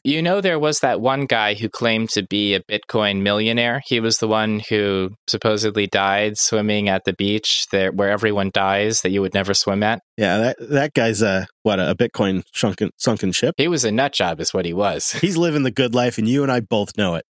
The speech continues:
Speaker 1: I know. And honestly, we should never say anything bad about him because he will have us killed.
Speaker 2: And we really shouldn't joke about it because this is probably our exit strategy, and we don't wanna get ourselves in trouble.
Speaker 1: Oh, yeah, we're going on that vacation to that deadly beach, right?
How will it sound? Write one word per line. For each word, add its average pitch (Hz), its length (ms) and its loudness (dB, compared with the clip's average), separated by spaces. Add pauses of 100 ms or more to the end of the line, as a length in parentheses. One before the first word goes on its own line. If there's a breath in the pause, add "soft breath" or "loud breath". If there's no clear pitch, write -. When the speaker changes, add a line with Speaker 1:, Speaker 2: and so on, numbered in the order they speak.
(120)
Speaker 1:
I 117 80 2
know. 117 240 0
And 135 120 0
honestly, 156 600 0
we 131 160 0
should 123 240 -2
never 123 260 2
say 120 220 2
anything 120 360 0
bad 98 260 2
about 117 260 2
him 135 240 0 (320 loud breath)
because - 280 0
he 139 180 0
will 120 240 2
have 104 200 0
us 87 160 0
killed. - 320 -2 (200)
Speaker 2:
And 226 400 0 (160)
we 233 140 2
really 311 200 2
shouldn't 214 280 0
joke 214 200 0
about 143 280 2
it 156 120 -2
because 208 240 0
this 233 140 0
is 269 80 0
probably 262 320 2
our 214 200 2
exit 113 300 0
strategy, 107 560 0
and 139 140 2
we 185 100 2
don't 185 140 2
wanna 151 180 0
get 143 140 0
ourselves 127 340 0
in 95 80 -6
trouble. 92 220 -8 (260)
Speaker 1:
Oh, 175 120 2
yeah, 170 320 0
we're 120 200 0
going 151 320 0
on 135 180 2
that 123 200 2
vacation 127 640 0
to 131 120 0
that 110 200 0
deadly 120 320 2
beach, 120 380 0
right? 110 280 0